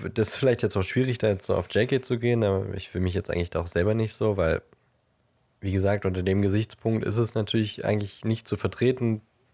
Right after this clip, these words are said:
den Film zu gucken, wenn man sie damit quasi noch reicher macht, als sie eh schon ist. Ähm, aber, also, ja,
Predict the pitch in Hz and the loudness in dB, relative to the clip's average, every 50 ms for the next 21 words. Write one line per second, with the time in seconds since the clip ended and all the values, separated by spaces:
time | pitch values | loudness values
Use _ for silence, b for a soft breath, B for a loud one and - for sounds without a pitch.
0 | _ _ _ - 107 104 - - 131 120 - - - - - 143 139 143 139 135 | _ _ _ 0 0 0 2 2 0 0 0 -4 -2 0 0 0 0 0 -2 -2
1 | 135 127 123 - _ _ _ _ - 104 104 104 101 104 104 101 98 101 101 101 | -2 -4 -8 -16 _ _ _ _ -2 0 2 2 2 0 0 0 0 0 0 2
2 | 107 98 101 98 98 - - 95 92 90 90 92 90 85 - - 101 104 110 - | 2 2 2 0 -2 -2 -2 -2 0 0 2 0 0 0 0 0 0 0 2 0
3 | 107 107 107 107 107 110 - - 92 - - - 87 85 87 - - _ _ _ | 0 0 0 -2 -4 -4 -8 -12 -12 -12 -10 -6 -6 -6 -6 -6 -10 _ _ _
4 | _ _ - 113 117 - - 123 120 - 113 110 - - - - _ _ _ _ | _ _ -2 0 0 0 -2 -4 -2 0 -2 -2 -2 -8 -16 -20 _ _ _ _
5 | _ _ _ _ _ _ _ _ _ _ _ _ _ _ _ _ _ _ - 90 | _ _ _ _ _ _ _ _ _ _ _ _ _ _ _ _ _ _ -2 0
6 | 92 90 90 90 87 90 92 92 - _ _ _ _ _ _ _ _ _ _ _ | 0 2 0 -2 -4 -6 -8 -10 -14 _ _ _ _ _ _ _ _ _ _ _
7 | _ _ _ _ _ _ _ _ _ _ _ _ _ _ _ - 107 98 90 87 | _ _ _ _ _ _ _ _ _ _ _ _ _ _ _ -4 0 2 4 4
8 | 90 90 - - - _ _ _ - 95 92 92 92 90 90 - - _ b b | 2 2 -2 -8 -16 _ _ _ -2 0 2 2 2 2 2 -2 -6 _ b b
9 | b b b b b b b b b b b b b b b b b b b b | b b b b b b b b b b b b b b b b b b b b
10 | b b _ _ _ _ _ _ _ _ _ _ _ _ - 95 90 87 82 80 | b b _ _ _ _ _ _ _ _ _ _ _ _ -4 -2 -2 0 -2 -4
11 | 82 | -6